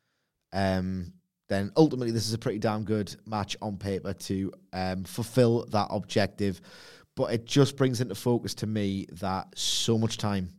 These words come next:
has been spent building Wheeler Yuta, like, building the life out of Wheeler Yuta. And in fact, Daniel Garcia has beaten Danielson. Wheeler Yuta has cut his forehead,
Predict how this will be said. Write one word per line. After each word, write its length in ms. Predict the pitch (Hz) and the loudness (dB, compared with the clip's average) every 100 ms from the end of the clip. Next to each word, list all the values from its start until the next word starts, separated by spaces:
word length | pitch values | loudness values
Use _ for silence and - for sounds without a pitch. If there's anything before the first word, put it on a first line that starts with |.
| _ _ _ | _ _ _
has 140 | 98 - | -18 -8
been 180 | 101 | -6
spent 480 | 90 - 101 92 87 - _ _ _ _ _ _ _ _ _ _ | -6 -2 0 0 -6 -14 _ _ _ _ _ _ _ _ _ _
building 440 | 123 120 113 110 107 | 4 6 6 4 2
Wheeler 240 | 107 101 | 2 2
Yuta, 380 | 98 92 - 85 - _ _ _ _ _ _ | 0 -2 -4 -10 -12 _ _ _ _ _ _
like, 140 | 90 90 _ | -12 -12 _
building 580 | 123 120 123 120 113 113 | 6 8 10 8 6 4
the 120 | 107 | 4
life 420 | 107 107 107 95 | 4 4 2 2
out 160 | 101 95 | 0 0
of 80 | 95 | 0
Wheeler 240 | 107 101 | 2 2
Yuta. 420 | 101 98 78 90 - _ _ _ - | 2 0 0 -4 -6 _ _ _ -4
And 180 | 107 | 0
in 120 | 113 110 | 0 -2
fact, 440 | - 92 90 - - _ _ _ _ | 0 0 0 -6 -20 _ _ _ _
Daniel 220 | 110 117 | -2 0
Garcia 340 | 110 107 - 107 | 0 -2 -2 -4
has 80 | 95 | -4
beaten 220 | 92 98 | -8 -6
Danielson. 580 | 98 101 101 92 98 98 _ _ _ _ _ - | -6 -4 -4 -4 -6 -8 _ _ _ _ _ -8
Wheeler 220 | 107 104 | -2 0
Yuta 500 | 101 107 71 98 90 - - | 2 0 -2 -4 -6 -10 -20
has 160 | - - _ | -20 -20 _
cut 300 | - 104 92 | -6 -4 -4
his 220 | - 92 | -6 -10
forehead, 760 | - - - 107 101 98 95 | -10 -14 -6 -2 0 0 -2